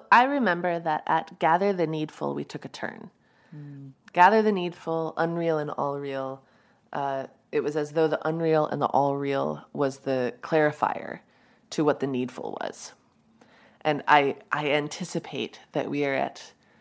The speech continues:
Speaker 1: the first part of another sentence kind of like that, or another
Speaker 2: Mm-hmm.
Speaker 1: phrase like that, between message and messenger, it doesn't feel complete.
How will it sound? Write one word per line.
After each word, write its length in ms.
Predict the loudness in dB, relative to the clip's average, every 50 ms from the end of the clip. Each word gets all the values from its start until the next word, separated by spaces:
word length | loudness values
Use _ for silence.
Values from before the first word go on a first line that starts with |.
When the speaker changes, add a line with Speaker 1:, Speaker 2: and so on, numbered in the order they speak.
| _ _ _ _ _ _ _ _ -4 -4
Speaker 1:
the 40 | -4
first 520 | -4 -2 0 0 0 0 0 -6 -8 -8
part 380 | -6 -2 -2 -2 -2 -4 -16 -18 -20 -20 _ _ _ _ _ 2
of 120 | 2 4
another 320 | 4 2 2 2 2 0
sentence 540 | -2 -2 -4 -6 -6 -4 -4 -6 -6 -6 -8
kind 240 | -8 -6 -6 -4 -4
of 100 | -4 -4
like 180 | -4 -4 -2 0
that, 200 | 2 2 2 2
or 60 | 0
another 280 | 0 0 0 -2 -2 -4
Speaker 2:
Mm-hmm. 120 | -4 -4
Speaker 1:
phrase 320 | -2 0 0 0 0 -2 -6
like 160 | -8 -6 0
that, 240 | 2 2 2 2 0
between 460 | -6 -8 -4 -2 0 0 0 0 0
message 360 | 0 -2 0 -2 -2 -2 -2
and 160 | -4 -4 -2
messenger, 480 | -2 -4 -4 -4 -8 -10 -8 -6 -6 -6
it 160 | -4 -4 -4
doesn't 280 | -4 -4 -6 -6 -8 -8
feel 120 | -8 -10
complete. 640 | -8 -8 -12 -14 -12 -10 -8 -8 -8 -8 -10 -16